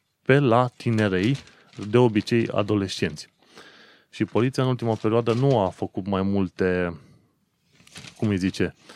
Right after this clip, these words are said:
mai multe stop and search, mai multe căutări în asta de cuțite, însă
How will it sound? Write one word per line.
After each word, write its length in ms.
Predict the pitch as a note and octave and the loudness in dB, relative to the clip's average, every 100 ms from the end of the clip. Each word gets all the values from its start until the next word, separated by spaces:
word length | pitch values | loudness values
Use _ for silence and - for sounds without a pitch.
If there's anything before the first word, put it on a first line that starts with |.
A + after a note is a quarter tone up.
| - _ | -20 _
mai 120 | G2+ | -4
multe 240 | A2 G#2 F#2 | -2 -2 -4
stop 300 | - G2+ F#2+ | -4 -4 -4
and 100 | E2+ | -4
search, 320 | - C#3+ - | 0 0 -2
mai 140 | F#2 | -4
multe 220 | F#2 F2+ | -4 -4
căutări 360 | F2 F#2+ F#2 F#2+ | -4 -4 -2 -4
în 80 | G2 | -4
asta 200 | F2 F2+ | -6 -8
de 80 | F2+ | -8
cuțite, 460 | - - C3+ D3+ | -8 -6 -2 -2
însă 500 | - B2+ C3+ D3+ D#3+ | 0 0 2 4 2